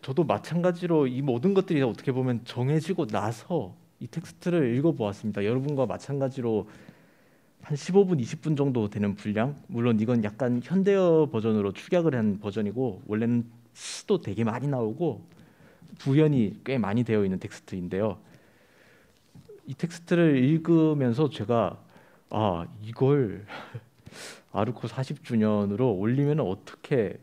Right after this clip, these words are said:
도대체 무슨 텍스트를 써야 될까"를 고민을 하면서 올해 이월로 넘어가기 시작했습니다, 시간은.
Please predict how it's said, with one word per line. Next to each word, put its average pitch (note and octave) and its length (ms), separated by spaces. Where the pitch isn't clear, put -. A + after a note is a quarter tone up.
도대체 B2 280
무슨 C3 420
텍스트를 D#3+ 600
써야 D#3 300
될까"를 A2 920
고민을 D3+ 460
하면서 D3+ 520
올해 B2+ 260
이월로 C3 600
넘어가기 G2+ 560
시작했습니다, G2 640
시간은. F#2+ 600